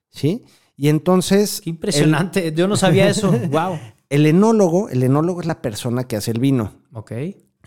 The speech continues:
Speaker 1: Entonces, eh, el enólogo tiene, debe de tener la capacidad de poder, eh, captar toda la esencia del, de la tierra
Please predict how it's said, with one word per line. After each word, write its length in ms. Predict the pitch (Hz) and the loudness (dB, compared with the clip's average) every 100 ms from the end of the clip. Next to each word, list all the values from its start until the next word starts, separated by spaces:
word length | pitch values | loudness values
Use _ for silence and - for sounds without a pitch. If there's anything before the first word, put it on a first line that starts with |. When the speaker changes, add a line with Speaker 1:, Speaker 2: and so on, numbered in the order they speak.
| - | -8
Speaker 1:
Entonces, 960 | 123 120 123 143 147 151 165 170 - - | -2 0 0 2 2 2 2 2 -4 -6
eh, 840 | 127 117 113 107 110 110 110 - _ | -4 -2 0 0 0 -2 -4 -10 _
el 160 | 131 151 | -2 2
enólogo 600 | 175 190 170 160 185 233 - _ _ _ _ _ _ _ _ _ _ _ _ | 4 4 2 2 -2 -4 -16 _ _ _ _ _ _ _ _ _ _ _ _
tiene, 360 | 147 160 185 - _ _ _ _ | 0 2 0 -6 _ _ _ _
debe 240 | 147 160 | -2 0
de 80 | 196 | 0
tener 280 | - 131 139 | 0 -2 -2
la 80 | 151 | -4
capacidad 760 | 123 - 110 - 120 151 269 - _ _ _ _ | -6 -8 -8 -8 -8 -8 -12 -18 _ _ _ _
de 320 | 123 117 127 | -18 -8 -8
poder, 760 | 127 127 127 120 143 165 170 - _ _ _ _ _ | -4 -2 0 2 2 2 -2 -12 _ _ _ _ _
eh, 360 | 123 120 113 - | -6 -2 -2 -4
captar 480 | 135 123 - 156 151 | -6 -6 -2 -2 0
toda 440 | 175 165 175 175 135 | 0 2 2 2 0
la 140 | 127 | -2
esencia 400 | 117 160 160 180 | 0 0 0 0
del, 840 | 170 160 160 160 156 156 156 147 - | 2 2 2 2 2 2 0 -4 -8
de 320 | 143 135 143 | -6 -2 0
la 120 | 156 | 0
tierra 400 | 156 196 165 220 | 2 0 0 -6